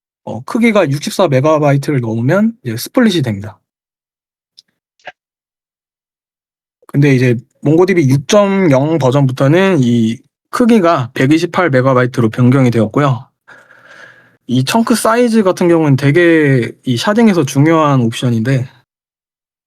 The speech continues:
어, 이 컴피그 서버에서 관리하는 메타데이터예요. 이 청크 사이즈도. 그래서 요 아래 명령어로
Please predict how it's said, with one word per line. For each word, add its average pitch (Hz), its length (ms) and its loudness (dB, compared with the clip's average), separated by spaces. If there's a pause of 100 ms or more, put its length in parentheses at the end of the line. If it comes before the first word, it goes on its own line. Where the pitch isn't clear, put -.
(460)
어, 110 460 -8 (1120)
이 117 160 -2
컴피그 269 400 0
서버에서 175 1000 2
관리하는 143 440 0
메타데이터예요. 117 840 -2 (100)
이 107 100 -6 (280)
청크 - 260 -4
사이즈도. 117 580 -4 (100)
그래서 113 420 -8 (720)
요 120 140 2
아래 151 440 2
명령어로 143 920 2